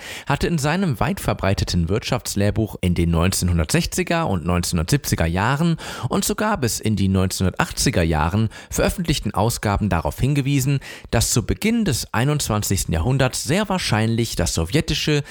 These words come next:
das amerikanische Bruttoinlandsprodukt überholen werde. Der sowjetische Sozialismus würde seine wirtschaftliche Überlegenheit gegenüber dem amerikanischen Kapitalismus zeigen.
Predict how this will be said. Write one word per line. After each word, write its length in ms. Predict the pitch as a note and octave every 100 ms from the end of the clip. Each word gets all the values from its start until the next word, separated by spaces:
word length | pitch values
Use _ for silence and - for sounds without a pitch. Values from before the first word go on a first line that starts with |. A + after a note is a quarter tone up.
| - -
das 160 | -
amerikanische 680 | F2+ E2 - A2 B2+ B2 G2
Bruttoinlandsprodukt 960 | - F2+ - D3 B2 A#2 - G#2+ -
überholen 480 | - D#3+ D#3 E3 D3
werde. 340 | G2 E2 - - _ _ _ -
Der 80 | F2+
sowjetische 600 | F2 D2+ A2 E3 E3+ C3
Sozialismus 760 | G#2+ F#2+ - F#2 C#3 - C3+ B2+ - - A#2
würde 260 | C3+ F3
seine 400 | C#3 A#2+ D3 D3+
wirtschaftliche 600 | G#2 B2+ - A2 - G2+ -
Überlegenheit 680 | E2 F#2+ C3 A2+ A2+ A#2
gegenüber 480 | - F3+ F3 C3+ C3+
dem 240 | B2+ G2
amerikanischen 720 | - E2+ E2 - G#2+ A#2+ -
Kapitalismus 720 | B2+ G2+ - E3+ F#3 - E2+ -
zeigen. 380 | - F2+ -